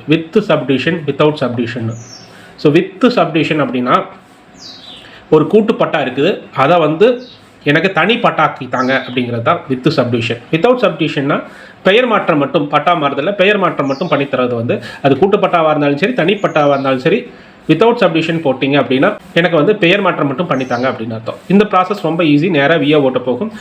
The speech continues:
அஹ், ஆர் ஐ தாசில்தார் அப்படின்னு சொல்லிட்டு ஈஸியா ப்ராசஸ் முடிஞ்சிடும் without subdivision அப்படின்னா. With subdivision-னா மட்டும்தான் உங்களுக்கு வந்து பிரச்சனை வரும். இப்போ வந்து நீங்க கூட்டு பட்டாவா இருக்குது அப்படின்னா, அந்த நிலம் வந்து பெரிய பரப்பளவா இருக்கும். அந்த பரப்பளவுல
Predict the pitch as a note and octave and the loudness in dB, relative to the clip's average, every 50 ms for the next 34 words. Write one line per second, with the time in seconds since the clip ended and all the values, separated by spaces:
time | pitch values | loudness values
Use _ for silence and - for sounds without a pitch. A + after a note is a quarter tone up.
0 | - - - - - - - B2 A#2 A#2 - - D3+ E3 G#3 D#3+ D3 C3+ C3+ C#3+ | -16 -16 -16 -16 -8 -2 0 0 2 4 2 2 2 0 -2 0 0 -2 0 0
1 | C3+ D3 D3 C#3 - C#3+ D3 - A#2+ A#2 - G#3 G3 F3+ F#3+ G#3 G3 - G#3+ G3 | 0 2 2 0 0 -4 -8 -8 -8 -6 -4 -4 -2 0 0 2 4 2 2 2
2 | - C#3+ D3+ D#3 D#3+ - - C3 C3 D3 D3+ D3 C#3+ - - - B2+ C3 B2+ - | 2 0 0 0 -2 -4 -2 0 2 2 2 2 0 -4 -4 -4 -2 0 2 2
3 | - - - C3 B2+ B2+ B2 A2+ - - B2+ B2+ B2+ A#2 A2+ A#2 A2+ A#2+ A#2+ - | 2 2 0 0 0 2 2 0 0 0 0 0 0 -2 -2 -2 -2 -2 -4 -4
4 | - - - - - - G3 A3+ - - - D4 - - G3+ E3+ E3 F3 E3 - | -8 -16 -20 -6 0 0 0 0 0 0 0 2 2 2 0 0 2 0 0 2
5 | E3 D3 C#3+ C#3+ C3 C3 B2+ - D#3+ D#3+ E3 E3 D3 B2+ B2 B2 B2 B2 D#3+ - | 2 2 2 2 0 0 -4 -4 -2 0 0 0 0 0 -2 -4 -4 -4 -4 -4
6 | - C#3 - - C#3 B2 A2+ G#2+ - - - - - - C#3 B2 B2 - D#3 C3 | -4 -4 -4 -4 -4 -4 -4 -6 -8 -10 -16 -16 -8 -4 -2 -2 0 2 2 2
7 | C3+ F3 F#3+ F3+ D3+ C3+ B2 B2 F3+ G3 G3 G3+ - E3 D#3 D#3 D3+ C#3+ C#3 C3+ | 4 4 4 4 4 2 2 4 2 2 2 2 0 0 0 2 2 2 2 2
8 | A#2+ B2+ C3+ C#3+ D3 D3 D3+ D#3 C#3 B2 B2+ B2 A#2 A#2 B2 - - C3 B2 A#2 | 0 0 -2 -2 0 2 2 2 2 0 -2 -2 -2 -2 -2 -2 -4 -6 -4 0
9 | C3 D#3 F3+ F#3+ F3+ D3+ D#3+ G#3+ B3 B3 - - - - - - E3 F#3+ A3 G#3 | 0 2 4 4 2 2 2 0 -2 -2 -6 -14 -18 -8 -2 0 2 4 2 2
10 | - F3 D#3 - - D#3 D3+ C#3+ C#3+ C#3+ B2+ A#2 - F#3+ A3 - - - C3+ B2 | 2 2 0 0 0 0 2 2 2 2 0 0 -4 -8 -10 -8 -6 -2 -2 0
11 | B2 B2 - D3+ D#3 D3+ - F#3 E3+ D3+ C#3+ D3 G3+ - | 0 2 2 0 0 2 2 2 2 4 4 2 2 0